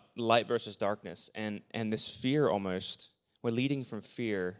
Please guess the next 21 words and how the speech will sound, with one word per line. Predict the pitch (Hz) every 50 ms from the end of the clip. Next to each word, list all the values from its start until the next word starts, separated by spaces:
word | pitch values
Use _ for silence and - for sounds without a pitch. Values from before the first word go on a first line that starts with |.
| - -
that | 101 107 104 -
I'm, | 95 110 -
I'm | - 113
afraid | 107 - - - - 123 120 127 139 143 139 139 - _ _ _ _ _ _ _ _ _ - 120
that | 117 117 107 107 - - - - - - _ _ _ _ _ _ _ _ _ _ _ -
what | - 117 120
the | -
Lord's | 117 113 120 127 139 -
put | - - - 143
in | 139 131 123
me | 123 120 110 98 95 98 104 - _ _ _ _ _
and | - 117 110
the | 104
culture | - - - - 135 139 - - 127
we're | 110 110
building | 98 98 107 104 104 98 95
together | 85 95 90 85 87 -
is | - - -
not | 107 95 -
strong | - - - 123 117 113 104
enough | 95 85 78 76 -